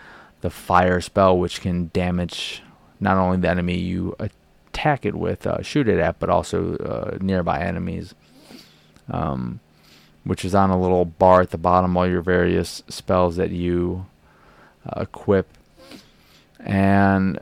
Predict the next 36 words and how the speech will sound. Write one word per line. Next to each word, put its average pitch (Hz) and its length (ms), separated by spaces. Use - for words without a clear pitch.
you 90 240
scroll 90 340
through 90 260
them 90 280
and 90 160
you 82 60
use 85 220
them, 85 140
and 85 180
it 101 120
just - 180
doesn't 104 320
feel 90 260
that 90 160
great. 87 380
Um, 90 680
so - 120
that, 104 400
uh, - 40
it's - 280
a 139 40
bit 117 140
disappointing. 95 400
I 104 120
don't 107 340
know 110 200
if 101 120
the 110 100
story 107 280
is 101 100
going 104 300
to 101 840
be 101 120
strong 101 460
enough 101 340
to 90 160